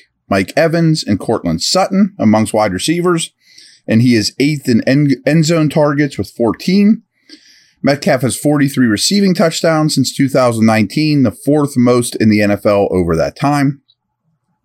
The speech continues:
Only Calvin Ridley averages fewer yards after first contact than Lockett per reception amongst wide receivers with fifty targets.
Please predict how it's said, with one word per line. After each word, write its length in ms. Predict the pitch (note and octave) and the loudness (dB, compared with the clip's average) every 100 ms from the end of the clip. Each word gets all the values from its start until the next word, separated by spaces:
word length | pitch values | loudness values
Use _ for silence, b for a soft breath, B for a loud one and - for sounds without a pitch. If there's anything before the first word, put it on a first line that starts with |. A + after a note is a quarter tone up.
| - B B B B B B | -16 B B B B B B
Only 260 | D3 D#3 C3+ | -2 0 0
Calvin 600 | - D#3 D#3 D3 C3 G#2+ | -2 0 0 0 0 2
Ridley 520 | B2+ B2+ A2 G2 - | 0 2 2 2 0
averages 520 | G#2 G#2+ G#2 G2+ F#2+ G2 - | 0 0 0 -2 -2 -4 -6
fewer 360 | - E3 F3+ E3+ | -4 0 2 2
yards 520 | C3 B2 B2+ A#2+ A#2 - | 2 2 2 0 -2 -2
after 340 | B2 - A2 | -4 -2 -6
first 460 | - - B2 A#2 - | -4 -2 -2 -2 -6
contact 800 | - A2+ A2 G#2+ F#2 F2 - - | -2 0 0 0 0 0 -4 -8
than 260 | F#2 F2+ | -4 -2
Lockett 480 | D#2+ E2+ A2 D#3+ D3 _ - | 0 -2 -2 -4 -6 _ -6
per 120 | A#2+ | -2
reception 600 | G#2 G#2 C#3 C3 - D3+ | -2 0 -2 -2 -2 0
amongst 320 | C3+ C3 C3 | 2 2 0
wide 180 | B2 B2 | 0 0
receivers 480 | A2+ - C3+ C#3 C#3+ | -2 0 0 0 -2
with 160 | B2 - | -4 -4
fifty 260 | C3 - | -4 -2
targets. 520 | A#2 A#2+ C3+ F3 - | -2 0 -2 -6 -12